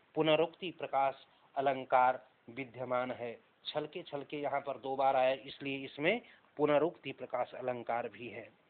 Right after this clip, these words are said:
दिवाली की शाम घर पुते और सजे, चीनी के खिलौने जगमगाते लावे,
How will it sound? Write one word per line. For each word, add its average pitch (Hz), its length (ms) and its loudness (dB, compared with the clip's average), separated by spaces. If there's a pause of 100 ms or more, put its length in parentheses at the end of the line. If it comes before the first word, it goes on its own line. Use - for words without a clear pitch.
(1160)
दिवाली 156 680 10
की 160 260 -6
शाम 151 460 6 (400)
घर 160 260 8
पुते 185 460 2
और 156 280 8
सजे, 151 640 4 (460)
चीनी 170 420 4
के 170 200 2
खिलौने 156 580 8
जगमगाते 151 800 6
लावे, 139 580 4